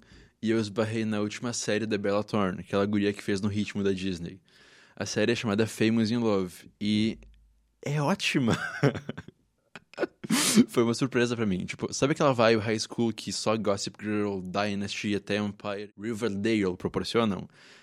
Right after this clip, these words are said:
Então, é exatamente isso, recheado de clichês. É um guilty pleasure cheio. Só um aviso. Nesse episódio, assim como em quase todos os outros, eu vou dar spoilers, mas eu só faço isso pra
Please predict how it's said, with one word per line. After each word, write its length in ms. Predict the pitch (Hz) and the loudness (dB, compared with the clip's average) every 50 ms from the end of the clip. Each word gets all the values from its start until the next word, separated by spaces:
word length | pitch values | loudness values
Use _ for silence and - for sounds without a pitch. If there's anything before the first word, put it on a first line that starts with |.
| - - | -10 -6
Então, 440 | 123 139 - 117 98 92 87 - - - | -4 0 2 4 4 4 2 -2 -4 -2
é 80 | 98 | 0
exatamente 800 | 98 98 101 90 120 120 127 - 139 123 127 131 123 - - - | 2 2 2 4 2 2 2 2 0 -2 -2 -2 -2 -4 -4 -4
isso, 200 | 123 120 - - | -4 -4 -6 -6
recheado 920 | 139 117 131 123 - - - 143 143 156 156 165 170 170 139 120 110 147 139 | -8 -8 -6 -6 -6 -6 -6 -6 -6 -6 -6 -6 -8 -8 -10 -8 -8 -6 -4
de 180 | 120 107 113 | -2 -2 -4
clichês. 760 | 107 - - 117 110 - - - 110 95 90 87 - - - - - - - - - - - | -4 -2 -2 0 0 2 2 4 6 4 4 4 0 -6 -8 -10 -14 -20 -20 -18 -18 -10 -4
É 80 | - 113 | 0 2
um 80 | 117 | 2
guilty 240 | 110 113 117 - - | 2 2 0 -4 -6
pleasure 580 | - - 120 107 107 110 113 113 135 147 156 175 165 | -2 2 4 6 6 4 4 4 2 0 0 -2 -4
cheio. 640 | - - - - - 139 127 107 90 87 85 - - - - - - - - - - - _ _ | -6 -4 -2 0 2 4 4 4 2 0 -4 -8 -12 -18 -20 -20 -20 -20 -20 -20 -20 -20 _ _
Só 200 | _ - - - | _ -8 -4 -2
um 40 | 131 | 0
aviso. 460 | 135 123 117 95 90 87 - - - _ _ _ _ 104 | 0 0 0 0 -2 -6 -12 -16 -20 _ _ _ _ 0
Nesse 240 | 107 113 123 - 139 | 0 0 0 0 -2
episódio, 380 | 123 120 104 117 120 131 123 | -4 0 2 2 2 2 2
assim 300 | 123 - - - 104 101 | 0 -2 -2 -2 -2 -2
como 420 | 95 - - 104 101 101 98 95 90 | 0 0 2 2 4 4 2 2 2
em 140 | 78 95 | 0 -4
quase 400 | 92 - - 95 95 95 90 95 | -4 -2 2 2 4 4 2 0
todos 380 | - - - 127 147 160 151 117 | -4 0 2 2 4 4 2 2
os 40 | 98 | 2
outros, 420 | 98 104 107 - 151 160 - - - - - - - _ | 2 2 2 0 -2 -2 -2 -6 -12 -16 -20 -20 -8 _
eu 100 | - 123 | 0 2
vou 60 | 117 | 4
dar 80 | 113 117 | 4 2
spoilers, 560 | 135 135 - - 151 135 113 98 92 95 90 | 2 0 2 2 4 4 4 2 0 -2 -2
mas 140 | 104 104 104 | -2 -2 0
eu 60 | 110 113 | -2 -2
só 100 | 127 120 | -4 -4
faço 260 | - 143 135 - 123 | -4 -4 -4 -2 -4
isso 240 | 127 - - 160 151 - _ _ _ | -4 -4 -4 -6 -8 -10 _ _ _
pra 320 | - - 127 127 131 - | 0 4 6 6 4 4